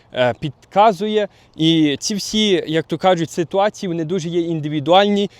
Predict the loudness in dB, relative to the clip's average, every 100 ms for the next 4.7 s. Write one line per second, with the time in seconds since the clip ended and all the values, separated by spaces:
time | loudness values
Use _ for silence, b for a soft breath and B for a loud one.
0 | b -4 2 2 4 2 0 -6 -4 -4
1 | -4 -4 -6 -2 -2 -2 -2 -2 -4 -6
2 | -8 -6 -4 -4 -4 -6 -4 4 4 6
3 | 4 2 -6 -6 -4 -2 -2 0 -4 -4
4 | -4 -4 -2 -2 0 0 0